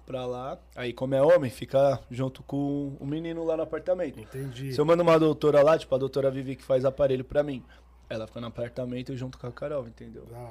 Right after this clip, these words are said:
Speaker 1: É bom
Speaker 2: hora.
Speaker 1: também pro, pra cada um ter sua privacidade, morar homem com homem, mulher com mulher, né?
Speaker 2: Lógico, com
Speaker 1: Porque
Speaker 2: certeza.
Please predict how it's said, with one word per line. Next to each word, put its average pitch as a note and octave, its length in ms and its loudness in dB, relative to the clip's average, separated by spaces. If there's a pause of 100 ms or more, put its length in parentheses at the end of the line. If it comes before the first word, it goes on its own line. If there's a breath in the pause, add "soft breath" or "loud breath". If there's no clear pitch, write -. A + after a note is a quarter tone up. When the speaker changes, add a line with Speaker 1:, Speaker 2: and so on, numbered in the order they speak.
Speaker 1:
É F3 40 4
bom F#3 140 0
Speaker 2:
hora. G3 60 0
Speaker 1:
também F#3+ 260 -2
pro, F#3+ 200 0
pra F3 160 2
cada E3+ 200 0
um E3 60 -4
ter E3 120 -12
sua F3+ 120 -4
privacidade, D#3 720 -4
morar B2 440 -6 (300 soft breath)
homem B2+ 220 -8
com B2+ 160 -12
homem, A#2+ 260 -10
mulher A2+ 260 -10
com - 120 -20
mulher, A2 260 -12
né? B2+ 160 -8
Speaker 2:
Lógico, D3 380 -8
com C3+ 80 -12
Speaker 1:
Porque E3+ 300 -4
Speaker 2:
certeza. D#3 280 0